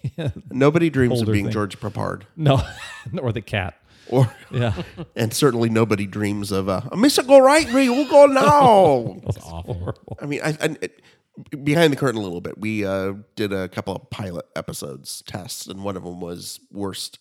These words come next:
Speaker 2: accents.
Speaker 1: Oh, yeah.
Speaker 2: And I think this is one we talked about. It's
Speaker 3: Oh,
Speaker 2: like,
Speaker 3: is it?
Speaker 2: it wasn't even like, I don't even, it's like we weren't even sure if this was an accent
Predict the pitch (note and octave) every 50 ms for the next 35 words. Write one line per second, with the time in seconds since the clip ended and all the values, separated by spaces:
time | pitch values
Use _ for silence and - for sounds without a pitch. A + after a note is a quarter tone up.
0 | _ - G#2 G#2 G#2 - - B2 B2 C3 D3 - - - - _ - C3+ C#3 C#3
1 | C3+ B2+ B2 C3 C#3 C3+ A#2 G2+ G#2 A2+ A2+ A2+ A2 G#2 - A#2+ G#2+ - - G#2+
2 | - A2 G#2 F#2 G2 F#2+ F#2 F2+ F2+ F2+ - - - - - - - - D2 C#2
3 | - - F3 E3 D#3+ E3 - - F3+ F#3 G3 A3+ A#3 A3 B3+ A3+ F#3 F#3 E3 C#3+
4 | - - - D#3 D#3 E3+ E3+ C#3 - D#3+ E3 - - - _ _ _ - - D#3+
5 | D3+ D#3 E3 E3+ F3+ G3 G3 G3 E3+ C#3+ C3 - C#3 A#2+ G#2+ A2+ G#2+ - G2 F2+
6 | - G2 - - G#2+ G2+ - - - - B2+ A#2 - - - -